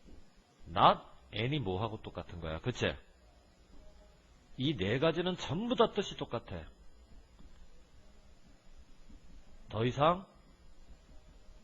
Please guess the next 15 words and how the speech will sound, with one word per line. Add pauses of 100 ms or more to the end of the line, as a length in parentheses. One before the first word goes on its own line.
(1040)
뭐뭐
않다라고
번역해주면
되지. (1200)
됐죠? (1200)
그래서
나에게는
더
이상
그렇게
늙게
보이지는
않지만
여러분에게는
되게